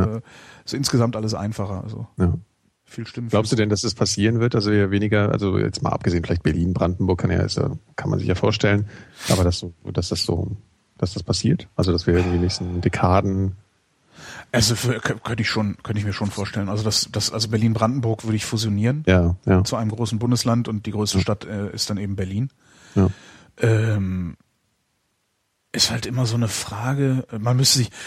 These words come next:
Speaker 2: man müsste sich, glaub ich, wirklich die, auch die Strukturen angucken in den Ländern und
Speaker 1: Mhm.
Speaker 2: gucken, ob das, ob das auch, auch, ich sag mal,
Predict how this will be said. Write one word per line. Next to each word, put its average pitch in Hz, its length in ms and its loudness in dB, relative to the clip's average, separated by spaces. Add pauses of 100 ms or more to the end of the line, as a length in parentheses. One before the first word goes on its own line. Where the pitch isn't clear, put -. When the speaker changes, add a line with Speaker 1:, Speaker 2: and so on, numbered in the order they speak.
(140)
Speaker 2:
man 113 80 0
müsste 131 160 4
sich, 127 140 0
glaub 123 120 6
ich, 117 120 0
wirklich 120 180 -2
die, 123 120 0
auch 107 100 -4
die 123 100 -6
Strukturen 117 560 0
angucken 107 380 -2
in 101 80 2
den 101 100 2
Ländern 104 320 0
und 104 80 -2
Speaker 1:
Mhm. 92 60 -6
Speaker 2:
gucken, 110 240 -4
ob - 80 -8
das, - 200 -4
ob - 140 -14
das 107 180 -4
auch, 104 240 -6
auch, 104 280 -8
ich - 80 -8
sag 107 100 -4
mal, 104 220 -2